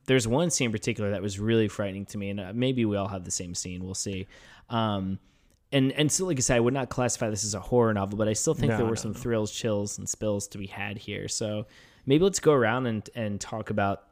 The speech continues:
Speaker 1: everyone's, the scariest scene. And, and I think if there's overlap, that's fine because,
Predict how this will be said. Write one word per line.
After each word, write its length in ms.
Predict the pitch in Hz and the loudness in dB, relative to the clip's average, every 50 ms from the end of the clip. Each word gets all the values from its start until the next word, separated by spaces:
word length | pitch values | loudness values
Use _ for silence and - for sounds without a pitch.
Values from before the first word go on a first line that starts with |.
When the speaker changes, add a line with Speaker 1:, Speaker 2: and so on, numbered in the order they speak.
| - | -10
Speaker 1:
everyone's, 600 | 107 107 104 104 104 101 101 - - 98 - - - | -8 -6 -4 -2 0 0 0 -2 -2 -4 -4 -4 -4
the 100 | - 117 | -4 -4
scariest 560 | - - - - 120 110 107 104 104 - - | -4 -2 0 2 2 2 2 0 0 0 -2
scene. 320 | - - 110 104 101 101 104 | -2 -2 -2 -2 -2 0 2
And, 140 | 131 147 147 | 4 4 4
and 200 | 123 131 139 131 | 4 4 4 4
I 60 | 127 | 4
think 220 | - - 156 139 | 4 4 2 2
if 100 | 131 117 | 0 2
there's 180 | 110 107 101 - - | 2 2 2 2 2
overlap, 520 | 113 117 104 101 98 98 95 92 98 - | 2 2 4 4 2 2 0 -2 -6 -6
that's 220 | - 98 - - | -8 -8 -8 -8
fine 320 | - - 107 101 101 107 110 | -6 -6 -6 -4 -4 -4 -6
because, 420 | 101 98 - - 101 95 - - | -6 -6 -6 -6 -6 -6 -6 -10